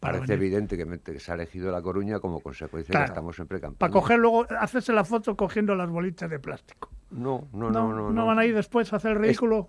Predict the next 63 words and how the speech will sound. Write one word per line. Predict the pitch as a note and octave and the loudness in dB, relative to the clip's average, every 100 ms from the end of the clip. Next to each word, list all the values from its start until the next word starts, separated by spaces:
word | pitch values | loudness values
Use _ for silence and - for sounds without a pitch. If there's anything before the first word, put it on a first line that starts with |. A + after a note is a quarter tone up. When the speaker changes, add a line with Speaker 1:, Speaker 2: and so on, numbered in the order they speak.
| - | -6
Speaker 2:
estos, | B2+ A#2 - A#2+ - | -4 -2 -2 -2 -2
estos | A#2 - C3 | -6 -4 -4
encuentros | A#2+ A#2+ B2+ C3 B2+ | -2 0 0 -2 -2
se | - G#2 | -4 0
organizan | G2 F#2+ G#2+ - A2 | 2 0 -2 -4 -2
bastante | F2+ F2 - A2 A2 G2+ - | -2 -4 -2 -2 0 -2 -2
antes. | F#2+ F#2 D2+ C2+ C2 - | 0 -2 -4 -12 -14 -10
Y | D#2 | -2
ya | F#2+ | 0
Speaker 1:
Ya. | G2+ | 0
Speaker 2:
te | G#2 | -2
digo | G#2 G2+ | -2 0
yo | G2 F2 | 0 -2
que | F2 D#2+ | -4 -6
antes | E2 E2 D2+ | -6 -8 -6
de | D#2 | -8
que | - D2 | -8 -6
aparecieran | D2+ - D2+ D2+ G#2 G2 | -6 -6 -8 -6 -6 -4
los | F2+ - | -6 -8
Pérez | - F2+ C2 | -8 -6 -8
en | C#2+ | -10
las | C2+ - | -8 -4
playas | F#2 F2 | -4 -2
de | F#2 | -2
La | F2 | -4
Speaker 1:
Sí, | |
Speaker 2:
Coruña | F#2 C3+ | -4 -4
Speaker 1:
siempre | D3 F3+ E3+ | -2 -2 0
Speaker 2:
y | |
Speaker 1:
ha | E3+ | 2
habido, | F#3 D3+ | 2 0
Speaker 2:
otras | - | -2
Speaker 1:
como | - A#2+ | 0 2
Speaker 2:
playas, | D#3 - | 2 0
Speaker 1:
tú | F3 | 0
bien | D3+ C#3 | -2 -4
sabes. | E3 C#3 | -4 -2
Speaker 2:
ya | G2+ | -2
estaba | - G#2+ G2 | 2 2 2
previsto | G2+ G2 G#2 - A2 | 2 0 0 -4 -6
que | F#2 | -6
fuera | - F#2+ | -2 0
a | F#2+ | 0
La | |
Coruña, | F#2+ F#2+ G2+ G#2+ A#2 - - | -2 -4 -4 -4 -10 -14 -12
Speaker 1:
Ya. | C3 A#2+ | -10 -8
Speaker 2:
porque | D#2 | -10
estaba | E2+ - F2+ | -8 -2 -2
Speaker 1:
Bueno, | F2 F2 A3+ F#3+ | 0 4 4 4
Speaker 2:
previsto | F#3 | 2
Speaker 1:
a-, | G3 | 2
Speaker 2:
que | |
Speaker 1:
al, | F#3 G3 G#3 | 4 2 2
al | G3 | 4
loro, | G#3 A3 F3+ | 6 6 4
¿y | F3+ F3 | 2 2
Speaker 2:
las | G3 | 0
Speaker 1:
por | F#3 | 2
qué | - A#3 | 4 8
no | B3 | 8
vas | B3+ | 8
Speaker 2:
elecciones | - | 6
Speaker 1:
tú? | B3+ G#3 | 4 4